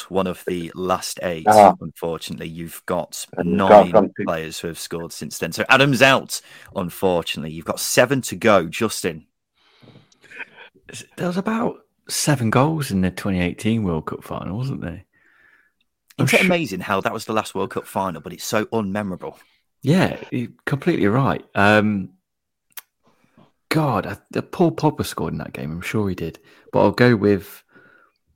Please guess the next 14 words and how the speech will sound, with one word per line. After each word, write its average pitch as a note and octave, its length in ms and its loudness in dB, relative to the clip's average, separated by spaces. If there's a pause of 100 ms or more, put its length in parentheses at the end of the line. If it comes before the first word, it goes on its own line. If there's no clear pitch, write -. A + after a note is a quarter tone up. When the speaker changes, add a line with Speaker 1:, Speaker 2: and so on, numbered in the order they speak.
(180)
Speaker 3:
I'll G2+ 120 -4
go A#2+ 180 2
with G#2+ 180 0
Griezmann. F2 500 0 (1700)
Speaker 1:
Yeah, F2 160 -10 (180)
Griezmann F2 440 -8
scored F2 320 -4
a - 60 -12
penalty, F#2 480 -4
which - 160 -10
was E2+ 80 -12
France's - 400 -4
second F#2+ 420 0
goal D#2 380 -2